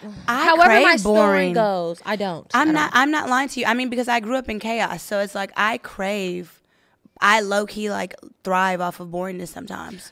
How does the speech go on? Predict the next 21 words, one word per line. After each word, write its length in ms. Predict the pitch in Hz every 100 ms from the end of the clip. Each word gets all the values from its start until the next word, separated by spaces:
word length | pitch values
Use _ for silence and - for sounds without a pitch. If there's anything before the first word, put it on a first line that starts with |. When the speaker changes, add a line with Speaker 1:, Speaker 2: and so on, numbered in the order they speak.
| -
Speaker 2:
Like, 180 | 262 262
I 140 | 240 269
just 240 | 320 -
don't 220 | 294 240
want 240 | 262 208 208
boring, 320 | 214 214 208
like, 200 | 196 185
live 300 | 190 196 190
in, 140 | 185
like, 180 | 180 160
a 80 | 185
slow 460 | - - 180 175
ass 280 | 160 165 165
state 720 | - - - 269 262 254 254 -
and 140 | 196
have 240 | 180 156
kids 540 | - 277 269 254 - 180
Speaker 1:
Mm-hmm. 60 | 185
Speaker 2:
and 100 | 208
have, 260 | 202 190
like, 320 | 190 165 160